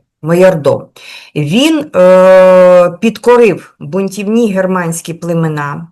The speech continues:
він здійснив військову реформу, а, воїнам він роздав землі, м, створив важку кіноту, важку кіноту. І ось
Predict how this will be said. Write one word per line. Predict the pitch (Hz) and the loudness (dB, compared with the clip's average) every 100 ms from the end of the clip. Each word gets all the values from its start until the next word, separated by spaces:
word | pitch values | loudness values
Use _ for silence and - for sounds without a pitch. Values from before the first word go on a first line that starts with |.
| _ | _
він | 147 147 208 262 | -10 -2 0 2
здійснив | 220 196 240 - 220 202 147 | 0 -2 -2 -2 0 0 -2
військову | 147 190 185 - 208 180 | -4 -8 -6 -2 0 2
реформу, | 180 180 - 160 160 151 165 202 254 _ - - - - - - | 2 0 -2 -6 -6 -6 -8 -8 -10 _ -20 -20 -20 -18 -18 -6
а, | 165 165 170 165 165 160 - 170 | -2 0 2 2 0 0 0 0
воїнам | 160 160 202 226 208 202 196 190 175 165 - 160 160 | 0 -2 2 4 6 4 2 0 -2 -4 -8 -8 -6
він | 190 208 | -2 -2
роздав | 190 196 170 165 180 160 - - | 0 0 -2 -2 -2 -2 -6 -10
землі, | 156 151 185 175 165 165 180 202 254 277 _ | -10 -6 -4 -2 -4 -4 -6 -6 -8 -12 _
м, | 180 175 170 170 165 | -12 -10 -8 -8 -6
створив | - - 180 226 233 175 | -6 -2 0 4 2 2
важку | 202 208 - 185 180 | 0 0 -6 -8 -6
кіноту, | 190 196 196 202 196 233 254 254 - - - - | -4 -2 -2 -4 -2 -4 -4 -10 -20 -20 -20 -6
важку | 190 233 - 240 | -2 -2 -2 -4
кіноту. | 226 233 226 233 226 226 | -2 0 0 0 -2 -4
І | - 214 | -4 -2
ось | 214 220 220 | 0 0 -2